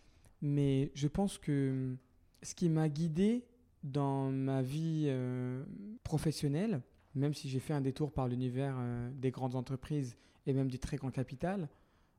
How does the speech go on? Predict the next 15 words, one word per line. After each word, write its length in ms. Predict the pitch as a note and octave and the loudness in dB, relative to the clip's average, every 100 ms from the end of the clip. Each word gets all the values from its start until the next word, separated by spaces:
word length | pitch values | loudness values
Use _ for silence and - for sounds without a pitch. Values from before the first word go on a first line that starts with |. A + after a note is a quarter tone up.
| - | 2
au 120 | D#3+ | 2
fond, 320 | D#3+ G3 A3 | 2 0 0
c'est, 720 | - - D3 C#3 C3+ C3 C#3+ | -2 -2 0 2 2 0 -2
j'ai 200 | D#3 C3 | -4 -2
toujours 460 | B2+ - F3 F#3+ F#3 | -2 0 2 4 2
eu, 100 | G3+ - _ _ _ _ _ _ _ - - - | 0 -6 _ _ _ _ _ _ _ -20 -16 -2
été 240 | D#3 E3+ | -2 2
attiré 420 | D#3 D#3 E3 E3 F#3 | 2 2 0 2 2
par 120 | C#3 | 0
les 80 | C3 | 0
questions 340 | - - F3+ | -4 -2 -2
qui 140 | - | -2
entourent 280 | C#3+ C3 D#3+ | -2 0 2
la 80 | C#3 | 2
justice. 560 | B2+ C#3 - A2 - | 2 -4 -10 -12 -12